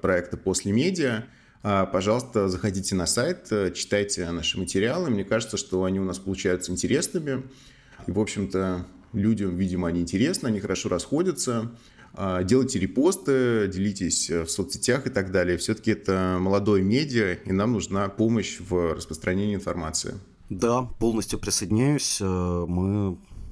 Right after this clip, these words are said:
Speaker 2: делаем, мне кажется, замечательный, очень важный, разнообразный сайт, и надеемся, что он будет ещё более интересным и острым.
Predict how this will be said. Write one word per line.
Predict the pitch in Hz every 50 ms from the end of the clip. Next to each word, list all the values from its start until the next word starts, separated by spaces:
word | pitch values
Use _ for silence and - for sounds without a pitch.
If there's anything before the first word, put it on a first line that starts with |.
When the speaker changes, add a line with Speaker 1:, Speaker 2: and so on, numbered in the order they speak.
| - - - -
Speaker 2:
делаем, | - 92 98 104 101 90 85 85 82 -
мне | - 87 87 85
кажется, | - 87 - - - - 80 80 82 80 80 80 80 78
замечательный, | 71 - 95 92 - - 120 123 - - 92 87 87 85
очень | 82 - 92 95 - - 87 85 82 80 80 80 80 80 80
важный, | 76 90 98 107 104 107 92 87 82 80 78 78 80
разнообразный | 85 85 - 87 82 80 87 87 80 85 82 78
сайт, | - - 110 120 143 143 - - - -
и | - 80 80 82 90 92 92 92 92 92 - - - - - - - _ -
надеемся, | 92 95 90 80 101 107 113 110 104 - - 85 80
что | 76 - - - - 82 82 87 90 90 90 87 87 80
он | - - 82 85
будет | 76 - 82 87 80 - - - - - - - - -
ещё | - - - - - 80 80 80 78 76 -
более | - 71 76 78 73 73 76 73 71 71 71 73 - - - - - - - - -
интересным | 78 78 - - 76 78 78 - - 69 69 69 69 69 69 - - -
и | 71 71 73 73 69 67 - - - - - -
острым. | - 71 - - - 62 67 -